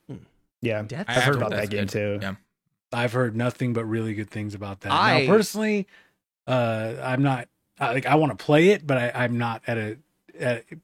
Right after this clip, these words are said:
Speaker 4: I'm not a person who has experience with Death's Door, but I, for me, it's really gonna be hard to top Kena and how great that game was.
Speaker 3: Yeah.
Speaker 1: I've
Speaker 3: I know,
Speaker 1: heard
Speaker 3: I know a lot
Speaker 1: nothing.
Speaker 3: of the, um, like, the, the top, you know, the game of the year, essentially, nominees are things like, uh, Resident Evil Village,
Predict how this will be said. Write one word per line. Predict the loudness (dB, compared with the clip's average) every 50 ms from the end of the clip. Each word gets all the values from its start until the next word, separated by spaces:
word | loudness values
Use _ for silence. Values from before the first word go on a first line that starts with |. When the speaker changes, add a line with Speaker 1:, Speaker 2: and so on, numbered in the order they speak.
| _ _ _ _ _ _ _
Speaker 4:
I'm | -2 0 2 4 4
not | 4 4 4 2
a |
person | 0 -2 -2 0 0 2
who | 2
has | 2 0 -2
experience | -4 -8 -10 -12 -8 -2 0 2 2 2 0 -2
with | -4 -4
Death's | -2 0 0 0 -2 -4
Door, | -4 -2 0 0 0 0 -2 -6 -14 -20 -20 -20 -20 _ _ _
but | 2 2 2 2 0
I, | -2 -4 -4 -6
for | -8 -4 -2 0 2
me, | 4 4 4 4 4
it's | 2 0 -6 -6
really | -2 0 2 2 2
gonna | 0 -2 -4
be | -2 -2
hard | -2 -2 -2 -4 -4 -8
to | -12 -6
top | -4 -4 -2 -2 -6 -8
Kena | -8 -6 -6 -6 -8 -8 -8
and | -8 -8
how | -8 -10
great | -8 -8 -8 -6 -6 -8 -8
that | -10 -12 -12 -12
game | -12 -12 -10 -12
was. | -12 -14 -14 -14 -14 -14 -16 _ _ _ _ _ _ _ _ _ _ _ _ _ _
Speaker 3:
Yeah. | -12 -12 -10 -12 -14 _ _ _ _ _ _ _ -6 -2
Speaker 1:
I've | 0 0
Speaker 3:
I | 2
know, | 0 0 0 0
Speaker 1:
heard | 0
Speaker 3:
I | 0 0
know | 0 0 0
a |
lot | 0 0 0 0 -2
Speaker 1:
nothing. | -4 -4
Speaker 3:
of | -6
the, | -4 -4 -2 -2
um, | -2 -2 -2 -4 -4 -4 -6 -8 -10 -14 -20 _ _ _ _ _ _ _ -10
like, | -10 -10 -10 _
the, | -10 -8 -6 -6 -8 -10 -12 _
the | -12 -10 -10 -10 -12 _ _
top, | -6 -4 -4 -4 -6 -8
you | -8
know, | -8 -6 -6
the | -8
game | -8 -6 -8 -6 -6 -8
of | -10
the | -12 -14
year, | -8 -6 -4 -4 -2
essentially, | -4 -6 -6 -10 -10 -10 -10 -12 -10 -10 -10 -12
nominees | -8 -6 -4 -4 -4 -6 -8 -10 -10 -12 -12 -14 -10 -10
are | -10 -10
things | -8 -10 -12 -12 -12 -10
like, | -8 -6 -6 -6 -8 -8 -8
uh, | -6 -6 -6
Resident | -6 -6 -6 -6 -6 -8 -8
Evil | -6 -6 -6 -4
Village, | -4 -2 -2 0 0 -2 -2 -4 -6 -10 -12 -14 -14